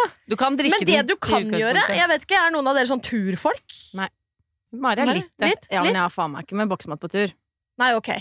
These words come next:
Speaker 3: Fordi da, den kan du bare sette rett på primusen, så kan den bare ligge der og
Speaker 1: Ikke
Speaker 3: boble.
Speaker 1: sant, ikke
Speaker 2: Mm.
Speaker 1: sant.
Speaker 3: Ikke sant?
Speaker 1: Ja, ja,
Speaker 3: Så den er
Speaker 1: ja,
Speaker 3: litt sånn
Speaker 1: ja.
Speaker 3: kjekk, da.
Speaker 1: Jeg ser jo på Last of Us, så der ser det ut som de kan gjøre sånt.
Speaker 3: Ja.
Speaker 2: Ok, er dere klare for noen er jeg den eneste som fra følgere?
Speaker 3: Ja.
Speaker 1: Ja, takk.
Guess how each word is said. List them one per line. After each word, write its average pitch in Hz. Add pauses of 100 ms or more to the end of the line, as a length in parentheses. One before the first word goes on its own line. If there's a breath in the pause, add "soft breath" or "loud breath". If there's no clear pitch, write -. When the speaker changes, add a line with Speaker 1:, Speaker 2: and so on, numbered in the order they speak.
(240)
Speaker 3:
Fordi 302
da, 294
den 294
kan 320
du 403
bare 381
sette 330
rett -
på 285
primusen, 226
så 320
kan 294
den 302
bare 294
ligge 285
der 233
og 254
Speaker 1:
Ikke 247
Speaker 3:
boble. 240
Speaker 1:
sant, 240
ikke 220
Speaker 2:
Mm. -
Speaker 1:
sant. 220
Speaker 3:
Ikke 254
sant? 247
Speaker 1:
Ja, 196
ja, 180
Speaker 3:
Så 160
den 165
er 320
Speaker 1:
ja, 311
Speaker 3:
litt 285
sånn 262
Speaker 1:
ja. - (100)
Speaker 3:
kjekk, -
da. 285 (160)
Speaker 1:
Jeg 269
ser 269
jo 247
på 294
Last 190
of 262
Us, 294
så 294
der 294
ser 247
det 220
ut 202
som 208
de 196
kan 214
gjøre 180
sånt. - (100)
Speaker 3:
Ja. 311 (960 soft breath)
Speaker 2:
Ok, 294
er 349
dere 320
klare 277
for 262
noen 240
er 226
jeg 214
den 208
eneste 180
som 190
fra 165
følgere? 180 (160)
Speaker 3:
Ja. 254
Speaker 1:
Ja, -
takk. 226